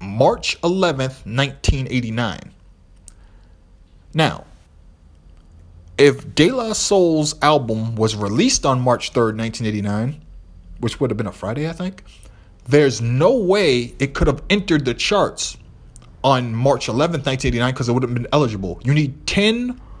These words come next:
full days of sales minimum in order to be eligible to sell. Uh, albums are released on Tuesday.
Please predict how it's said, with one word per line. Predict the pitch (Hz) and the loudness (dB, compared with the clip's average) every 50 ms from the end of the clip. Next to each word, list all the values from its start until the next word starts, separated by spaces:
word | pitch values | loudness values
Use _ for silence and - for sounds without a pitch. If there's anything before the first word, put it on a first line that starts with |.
| - - - - - - - - - | -20 -20 -20 -20 -18 -16 -16 -4 2
full | 190 190 208 226 220 214 | 4 4 4 4 2 -2
days | 190 170 165 185 190 196 190 170 156 | 0 0 2 2 4 2 2 0 -2
of | 147 - | -4 -4
sales | - - - 165 170 143 110 101 92 87 90 - - - - - - - - - | -4 -2 0 0 0 0 0 -2 -4 -6 -10 -12 -14 -14 -18 -20 -20 -20 -16 -10
minimum | - 101 123 156 208 208 196 143 110 92 - - - - - - - | -4 -2 0 2 2 2 0 -2 -4 -6 -8 -12 -16 -20 -14 -10 -8
in | 120 117 - | -8 -6 0
order | - 156 156 135 120 110 104 107 - - - | 2 4 4 4 2 0 -4 -6 -8 -10 -8
to | - 120 | -6 -2
be | 120 127 123 - 123 | -2 -2 0 0 0
eligible | 127 117 107 110 101 104 101 101 | 0 0 -2 -2 -4 -4 -6 -6
to | - - - | -6 -8 -8
sell. | - - 101 92 87 - - - - - - - - - - - - - - - - - - - - - - | -6 -4 -4 -4 -4 -6 -12 -18 -20 -20 -20 -20 -20 -20 -20 -20 -20 -20 -20 -20 -20 -20 -20 -20 -10 -2 0
Uh, | 110 107 101 95 82 - | 0 2 2 0 -2 0
albums | - - 156 175 202 214 190 196 | 2 2 2 2 2 -2 -2 0
are | |
released | 185 190 185 190 185 - - 185 | 0 0 0 0 0 -2 0 0
on | 175 175 170 | 0 0 -2
Tuesday. | - - 180 156 139 131 131 131 127 127 123 127 127 | -2 -2 0 0 0 2 2 2 2 2 -2 -4 -6